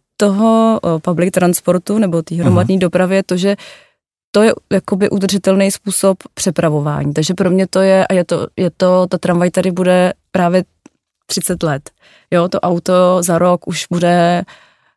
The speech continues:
Speaker 1: jakoby auto fashion prostě, potřebujeme novej, něco novýho, něco jako,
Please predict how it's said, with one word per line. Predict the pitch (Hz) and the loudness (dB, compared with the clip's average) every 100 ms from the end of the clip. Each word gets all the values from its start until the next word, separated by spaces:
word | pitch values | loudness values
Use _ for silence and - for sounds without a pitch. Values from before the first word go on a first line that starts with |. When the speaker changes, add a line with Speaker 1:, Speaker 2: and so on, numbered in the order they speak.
| _ - | _ -10
Speaker 1:
jakoby | 170 - 175 | -8 -4 0
auto | - 175 190 | 2 0 -2
fashion | 175 156 - - 180 | -4 -4 -4 -2 -2
prostě, | 185 180 - - 185 185 185 | -2 -4 -4 0 2 2 -2
potřebujeme | - 175 175 175 | -6 0 2 2
novej, | 151 175 185 175 - | 2 2 2 0 -4
něco | - - - | -8 -6 -4
novýho, | 113 175 185 185 180 170 175 | -4 -2 0 2 2 2 0
něco | 165 - 170 | -4 -6 -6
jako, | 165 - 165 160 160 | -6 -6 -2 0 0